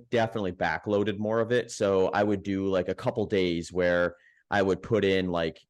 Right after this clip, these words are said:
a, a good chunk of hours. Like, I would try to, like, simulate what a day would maybe be like out there, you know, trying to cover X number of hours on, um, on the, you know, the roads essentially across the country. And I would do that. You, I built up to doing that kind of, like, two days in a row.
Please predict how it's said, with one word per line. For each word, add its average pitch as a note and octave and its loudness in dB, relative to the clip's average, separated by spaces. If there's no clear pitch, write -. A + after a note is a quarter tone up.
a, G2 0
a F2 -4
good C3 0
chunk A2 -4
of - -2
hours. E2 -2
Like, G2 0
I G#2+ 2
would G#2 0
try A#2 0
to, G2+ 0
like, F#2 0
simulate F#2 -2
what G2 0
a F2 0
day F2+ 0
would F2 -2
maybe E2+ -4
be F2 -6
like E2 -2
out F2+ -2
there, E2+ 0
you G#2+ -2
know, F#2 0
trying F#2 -2
to F2 0
cover F2+ 0
X G2 -2
number F2+ -2
of E2 -2
hours E2+ -2
on, E2 -4
um, D2+ -10
on F2 -4
the, D#2+ -4
you F2 -10
know, F2 -8
the F2 -4
roads F2 -2
essentially E2+ -8
across E2+ -4
the - -16
country. E2+ -6
And A#2 2
I B2 4
would B2 2
do B2+ 4
that. A2+ 2
You, G#2+ -4
I A#2 0
built D3+ 0
up D3 -2
to A2+ -4
doing A2 -2
that G2 -2
kind A#2 -6
of, F#2+ -4
like, F2 -6
two G#2 -4
days F#2+ 0
in F2 -6
a E2+ -4
row. D#2+ -2